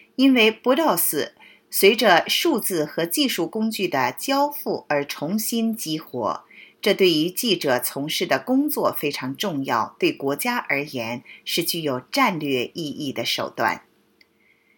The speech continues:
秘鲁交通和通信部表示，社区无线电能够满足社区内部的通信需求，提高居民的整体生活水平，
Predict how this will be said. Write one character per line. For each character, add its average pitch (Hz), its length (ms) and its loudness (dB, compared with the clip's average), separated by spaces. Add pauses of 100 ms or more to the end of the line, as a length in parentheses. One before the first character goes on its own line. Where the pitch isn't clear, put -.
(960)
秘 349 160 4
鲁 196 220 8
交 220 260 6
通 208 320 0
和 - 160 2
通 247 240 2
信 262 260 4
部 247 220 2
表 123 240 2
示， 135 420 -2 (220)
社 262 300 2
区 190 460 0
无 180 120 0
线 202 360 0
电 175 420 2
能 160 260 -2
够 277 140 2
满 135 320 2
足 147 400 -4 (300)
社 233 320 2
区 190 420 -2
内 277 240 2
部 214 240 -4
的 120 220 0
通 190 260 -8
信 151 320 -4
需 - 220 -6
求， 110 400 -6 (560)
提 233 200 0
高 240 220 6
居 240 180 0
民 165 220 0
的 160 100 4
整 190 300 0
体 147 240 -6
生 160 260 -6
活 143 140 -2
水 135 240 0
平， 113 360 -8